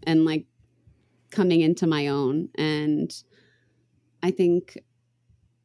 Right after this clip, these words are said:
it feels good to honor that, actually. I really like that word and, and moment. So thank you.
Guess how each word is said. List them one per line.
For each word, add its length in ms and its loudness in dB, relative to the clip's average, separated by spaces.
it 180 -6
feels 300 -2
good 240 -2
to 80 -2
honor 320 2
that, 200 -2
actually. 440 -6
I 60 -6
really 260 -2
like 220 -4
that 220 -6
word 480 -8
and, 300 -2
and 220 0
moment. 400 -2
So 160 -8
thank 240 -2
you. 200 -12